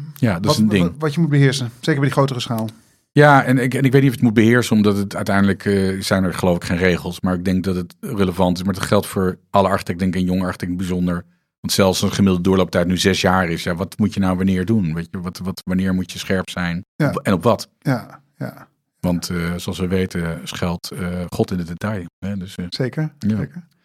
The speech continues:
Speaker 2: Het opmerkelijke bij dit gebouw is natuurlijk ook de manier van bouwen geweest. Hè, met die hijsloods en die, en die verregaande industrialisatie.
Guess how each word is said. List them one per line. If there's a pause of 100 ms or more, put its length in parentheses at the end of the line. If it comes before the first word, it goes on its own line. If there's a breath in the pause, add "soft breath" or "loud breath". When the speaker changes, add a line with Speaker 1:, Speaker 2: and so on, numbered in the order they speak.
(300)
Speaker 2:
Het (140)
opmerkelijke
bij
dit
gebouw
is
natuurlijk
ook
de
manier
van
bouwen
geweest.
Hè,
met
die
hijsloods
en
die,
en
die (100)
verregaande
industrialisatie.